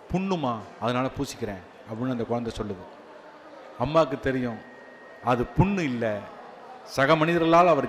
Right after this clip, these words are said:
கேலிக்குள்ளாயிருக்கான்னு அந்த அம்மாக்கு தெரியுது. அம்மா எதுவும் சொல்லாம, "பரவாயில்லடி, புண்ணு சரியா போயிரும், தைரியமா இரு" அப்படின்னு அந்த அம்மாவுக்கு, அந்த மகளுக்கு அம்மா தைரியம் கொடுக்குறா. இப்படி அந்த கதை போகுது. இரவு தூங்கும்போது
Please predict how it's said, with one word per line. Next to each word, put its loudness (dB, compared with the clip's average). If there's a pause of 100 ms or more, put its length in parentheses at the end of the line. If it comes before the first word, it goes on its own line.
கேலிக்குள்ளாயிருக்கான்னு 0
அந்த -6
அம்மாக்கு -4
தெரியுது. -10 (180)
அம்மா 2
எதுவும் -2
சொல்லாம, -2 (460)
"பரவாயில்லடி, 8
புண்ணு 6
சரியா 2
போயிரும், -2
தைரியமா 2
இரு" -4 (280)
அப்படின்னு 2 (580)
அந்த 0
அம்மாவுக்கு, 2 (440)
அந்த 0
மகளுக்கு 2 (120)
அம்மா 2
தைரியம் 2
கொடுக்குறா. 2 (160)
இப்படி 2
அந்த 0
கதை 0
போகுது. -2 (600)
இரவு 8
தூங்கும்போது 2